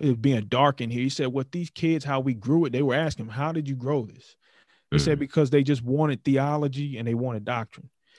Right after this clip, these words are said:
Speaker 1: They wanted to know what the Bible says."
Speaker 2: Mm-hmm.
Speaker 1: And so when I'm hearing, and it breaks my heart, it troubles me, when I hear other preachers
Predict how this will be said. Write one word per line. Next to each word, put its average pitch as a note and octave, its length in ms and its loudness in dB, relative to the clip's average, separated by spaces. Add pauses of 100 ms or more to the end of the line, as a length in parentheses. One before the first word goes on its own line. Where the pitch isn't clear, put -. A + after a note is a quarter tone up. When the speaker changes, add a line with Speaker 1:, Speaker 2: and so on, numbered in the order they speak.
(200)
Speaker 1:
They C3 140 2
wanted D3 360 2
to C3+ 40 -6
know C3+ 160 -4
what B2 140 -6
the G#2+ 80 -8
Bible A#2+ 360 0
says." - 440 -12 (520)
Speaker 2:
Mm-hmm. - 280 -4 (560)
Speaker 1:
And B2 200 -2
so D3+ 240 4
when C3+ 220 2
I'm E3 320 2
hearing, D3+ 680 -4 (500)
and B2 140 -8
it G#2+ 120 -6
breaks D#3 300 4
my C3 140 -2
heart, B2 280 2
it - 100 -10
troubles B2 500 2
me, G2+ 240 -8 (1200)
when C3+ 140 0
I E3 120 4
hear E3+ 200 6
other D3+ 200 4
preachers D3+ 760 -2